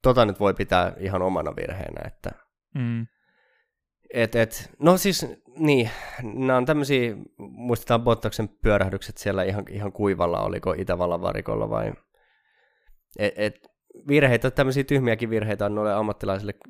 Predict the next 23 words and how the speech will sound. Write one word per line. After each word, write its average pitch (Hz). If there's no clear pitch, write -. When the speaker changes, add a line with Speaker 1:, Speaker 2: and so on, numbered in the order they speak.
Speaker 1:
kyllähän 104
sitä 127
tekevälle 107
sattuu, -
mutta -
tota, 80
kyllä 90
se 101
menee 98
ihan 92
Hamiltonin 87
piikkiin. -
Speaker 2:
Mm. 113
Speaker 1:
Ja 90
tota, 90
no 104
siitä 113
kärsi 104
sit -
sekä 123
Hamilton 87
että 90
Bottas. -